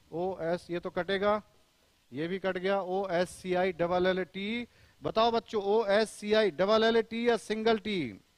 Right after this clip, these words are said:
एक बार आप लोगों का भी थोड़ा सा ब्रेन मूवमेंट करवाएं, थोड़ा सा आपकी भी ब्रेन को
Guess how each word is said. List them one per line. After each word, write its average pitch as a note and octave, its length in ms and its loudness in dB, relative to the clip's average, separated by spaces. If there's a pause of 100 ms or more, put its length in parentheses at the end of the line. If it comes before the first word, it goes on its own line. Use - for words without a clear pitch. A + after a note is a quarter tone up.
(500)
एक F3+ 160 -4
बार G3+ 140 2
आप G3+ 200 4
लोगों G#3+ 180 0
का G#3 140 2
भी G3+ 120 0
थोड़ा G3 240 0
सा G3 200 0 (800)
ब्रेन F#3+ 460 2 (1400)
मूवमेंट G3 420 -2
करवाएं, F#3+ 380 2
थोड़ा F3+ 260 2
सा G3+ 220 2
आपकी E3+ 380 0
भी F#3+ 120 -4
ब्रेन F3 360 2
को F3 320 -4